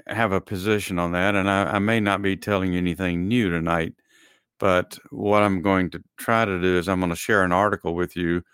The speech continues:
that appeared in a publication that I get all the time, and hopefully it'll be giving you a little bit more insight as to some of the problems with, uh, what big tech is doing and has the capability of doing,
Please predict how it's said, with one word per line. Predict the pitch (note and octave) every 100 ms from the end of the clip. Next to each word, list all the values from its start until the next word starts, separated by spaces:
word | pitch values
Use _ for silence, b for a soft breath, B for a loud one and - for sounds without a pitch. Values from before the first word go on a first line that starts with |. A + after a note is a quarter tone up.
| b b b -
that | F2
appeared | E2 G2 F2+ D#2+
in | F2 E2
a | D#2+
publication | G2 D#2+ F2 F#2+ F2+ - E2
that | E2
I | E2
get | D#2+ F2
all | E2+ E2
the | E2+
time, | - F2 F2+ - b b b -
and | A#2+ A#2 -
hopefully | A2 C3+ C#3 B2
it'll | G#2 G2
be | F#2+ G#2
giving | F2 A#2 G#2 G2+
you | G2
a | F#2
little | A#2 D#3+
bit | C#3 G#2
more | G#2+ G2+
insight | G#2 - G2 F#2+ F#2+ - _
as | G2 F#2+ F#2 -
to | - G2 F2+ F2 b b b b _
some | - G#2+
of | F#2+
the | F2+
problems | - - C3+ C3 B2 G2+ F#2
with, | F2 F#2 F2 - - _
uh, | G#2+ F#2 F2+ F#2 - _ _ _ _
what | G#2 F#2 -
big | G2+ F2
tech | - F#2+ -
is | F#2+ -
doing | F#2+ F#2+ F2+ F2+ F2+ F2 b b b b
and | F#2 F#2
has | G2 G2 F2+
the |
capability | F2+ G2+ F2+ F#2 E2+ G2 E2+ F#2+ E2
of | D#2 D#2
doing, | F2+ E2+ E2+